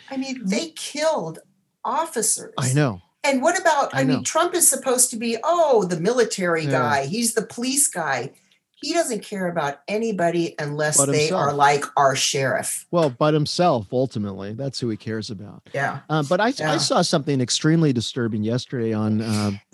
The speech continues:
Speaker 3: uh, Indivisible Petaluma, where it turns out that someone, uh, in town, uh, who has a business, uh, who had actually taken a screenshot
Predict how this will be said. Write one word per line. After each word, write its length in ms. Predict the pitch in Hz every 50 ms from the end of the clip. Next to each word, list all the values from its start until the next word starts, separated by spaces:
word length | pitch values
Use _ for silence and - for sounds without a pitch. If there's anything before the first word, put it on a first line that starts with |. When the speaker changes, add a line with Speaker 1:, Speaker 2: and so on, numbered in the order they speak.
| _ _ _ _ - - - _ -
Speaker 3:
uh, 220 | 120 107 104 104 - -
Indivisible 460 | 127 120 117 110 117 107 110 113 98
Petaluma, 680 | - 120 110 107 107 123 180 220 185 110 95 104 120 - _ _ _ _ _ _ _ _ _ _ _ _ _ _ -
where 420 | 131 123 135 147 147 143 139 139
it 200 | 139 139 - -
turns 320 | - 185 208 226 196 135
out 340 | 143 127 123 120 127 139 -
that 140 | 127 113 -
someone, 720 | - - 139 139 151 151 147 147 143 139 139 139 135 120 _ _ - - - - - _ _ _ _ _ _ -
uh, 220 | - 127 120 120 - -
in 240 | 139 147 170 180
town, 640 | - - 151 127 113 101 101 107 117 139 165 190 240 -
uh, 440 | 139 117 117 117 113 113 113 110
who 180 | 95 120 120 110
has 240 | 104 120 117 117 160
a 40 | 151
business, 760 | 123 117 104 95 - 107 101 110 135 156 - - - - _ _ - - - _ _ _ _ _ -
uh, 460 | 120 110 107 107 107 107 107 110 - -
who 180 | - - 165 - _ -
had 380 | 143 110 92 143 139 135 - -
actually 840 | 120 120 131 156 - - - 180 160 165 170 170 170 170 165 160 - - _ _ _ _ _ _ _ _ _ _ _ _ _ _ -
taken 500 | - - 170 185 185 196 190 185 185 180 -
a 340 | - 156 139 139 147 147 135
screenshot 960 | - - - - - 165 180 202 208 220 208 - - 143 113 104 104 101 110